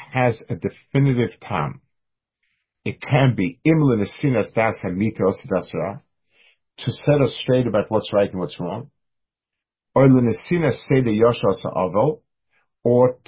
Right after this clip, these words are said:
to make amends in society that, that emes be sholit and not avla,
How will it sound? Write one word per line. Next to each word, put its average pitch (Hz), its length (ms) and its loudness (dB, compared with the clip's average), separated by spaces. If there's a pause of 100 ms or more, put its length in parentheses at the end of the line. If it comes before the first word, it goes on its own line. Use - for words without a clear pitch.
to 117 320 0
make 123 320 0
amends 113 420 0
in 113 80 -6
society 104 680 -2 (100)
that, 87 260 -6 (220)
that 90 200 -10 (240)
emes 113 360 0
be - 80 -6
sholit 110 600 -2
and 92 120 -10
not 90 220 -6
avla, 101 420 -4